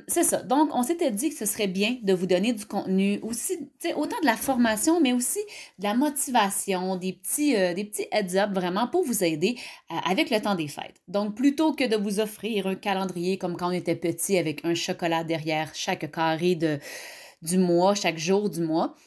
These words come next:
ben, on va vous aider différemment avec une petite pensée, avec un truc, avec de la formation. Donc, bienvenue, euh, sur le podcast. À tous les jours, vous allez recevoir une nouvelle capsule. Il va y avoir quelque chose de nouveau ici de disponible. Et je t'invite vraiment à le mettre à ton agenda.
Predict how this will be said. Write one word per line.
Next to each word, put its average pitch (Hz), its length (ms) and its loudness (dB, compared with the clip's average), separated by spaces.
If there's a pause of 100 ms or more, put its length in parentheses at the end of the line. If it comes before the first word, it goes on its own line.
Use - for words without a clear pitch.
(180)
ben, 269 160 4
on 285 60 4
va 220 100 2
vous 180 220 -2
aider 165 180 0
différemment 160 560 -2 (100)
avec 175 400 -2
une 170 160 -4
petite 214 320 -6
pensée, 165 520 -4
avec 202 260 -2
un 175 140 0
truc, 185 360 -4
avec 175 260 -4
de 175 40 -4
la 160 60 0
formation. 160 560 -4 (560)
Donc, 240 160 2 (100)
bienvenue, 262 680 6
euh, 180 260 -2
sur 294 220 -2
le 254 100 2
podcast. 190 540 -4
À 208 180 2
tous 330 240 0
les 294 220 6
jours, 233 480 2
vous 196 200 -4
allez 214 140 2
recevoir 190 560 -2
une 262 160 0
nouvelle 202 300 2
capsule. 190 420 0
Il 202 80 0
va 170 60 2
y 156 40 2
avoir 165 180 0
quelque 247 160 -2
chose 269 120 0
de 214 80 0
nouveau 185 380 2
ici - 280 -2
de 185 140 4
disponible. 175 600 0 (360)
Et 277 120 2
je 285 80 0
t'invite 226 320 0
vraiment 254 480 4 (240)
à 175 100 -2
le 180 60 0
mettre 214 160 2
à 262 80 0
ton 185 160 -2
agenda. 165 480 0